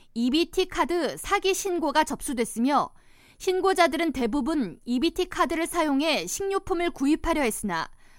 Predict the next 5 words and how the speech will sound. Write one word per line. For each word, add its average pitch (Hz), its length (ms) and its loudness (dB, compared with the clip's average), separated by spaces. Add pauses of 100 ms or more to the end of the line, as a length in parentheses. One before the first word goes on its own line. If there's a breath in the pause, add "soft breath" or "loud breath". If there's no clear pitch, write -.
(160 soft breath)
잔액이 262 600 2
이미 294 280 0
빠져나간 359 640 4
뒤였다고 247 640 0
진술했습니다. 202 960 0